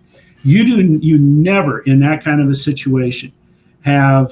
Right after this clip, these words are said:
one hundred percent of the fan base or one hundred percent of the supporters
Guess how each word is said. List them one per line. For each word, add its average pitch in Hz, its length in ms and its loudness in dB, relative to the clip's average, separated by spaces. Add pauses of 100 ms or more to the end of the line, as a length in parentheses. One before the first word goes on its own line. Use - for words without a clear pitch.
(140)
one 156 320 0
hundred 151 320 0
percent 131 640 -4
of 123 540 -6
the 127 80 -8
fan 151 440 0
base 117 420 -10
or 120 80 -14
one 139 200 -4
hundred 139 240 -2
percent 135 440 -2
of 120 120 -12
the 123 60 -16
supporters 131 720 -8